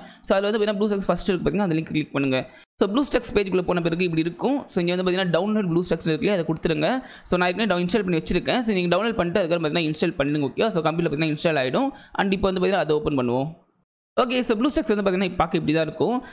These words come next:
So உங்களுக்கு வந்து இந்த Pokemon Unite அப்படின்றது பார்த்தீங்கன்னா இருக்காது. உங்களுக்கு Play, Play Store, இந்த கேம் சென்டர், சிஸ்டம் ஆப்ஸ் இது மூணு தான் இருக்கும். So ஃபர்ஸ்ட் வந்து பார்த்தீங்கன்னா Play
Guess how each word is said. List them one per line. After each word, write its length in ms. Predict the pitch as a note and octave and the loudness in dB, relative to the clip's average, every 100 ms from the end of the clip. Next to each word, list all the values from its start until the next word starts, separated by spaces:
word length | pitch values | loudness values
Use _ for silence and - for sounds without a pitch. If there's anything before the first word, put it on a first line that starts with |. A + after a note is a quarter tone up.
| - | -4
So 60 | G#3+ | -2
உங்களுக்கு 220 | A#3+ B3+ | 0 0
வந்து 140 | C4 | 0
இந்த 100 | B3 G#3+ | 0 0
Pokemon 300 | A3+ A#3+ F#3 | 0 0 0
Unite 200 | F#3 F3 | 2 0
அப்படின்றது 300 | D3 D#3+ D3+ | 0 0 0
பார்த்தீங்கன்னா 300 | C#3+ C3 D3+ D#3 | 0 0 0 0
இருக்காது. 300 | E3+ C#3+ F#3 | 0 0 0
உங்களுக்கு 280 | E3+ D3 D3+ | 0 0 0
Play, 120 | E3 D#3+ D#3 | 0 0 0
Play 140 | F3+ G3 | -2 0
Store, 180 | F#3 F3 F#3 | 0 0 0
இந்த 120 | D#3+ D#3 | 0 0
கேம் 180 | F3 E3+ | 0 0
சென்டர், 260 | E3 E3 E3+ | 0 -2 -4
சிஸ்டம் 220 | - E3 | -2 -2
ஆப்ஸ் 140 | D3 D#3 | -2 0
இது 80 | E3 | 0
மூணு 120 | F3+ | 2
தான் 100 | F3 | 0
இருக்கும். 260 | D3 - B3 B3+ - _ _ - | -2 -2 -2 -4 -12 _ _ -2
So 80 | A3 | 0
ஃபர்ஸ்ட் 180 | A#3 - | 0 0
வந்து 120 | D4 | 0
பார்த்தீங்கன்னா 280 | A#3 G#3 A3 | 0 0 0
Play 120 | F#3+ | 0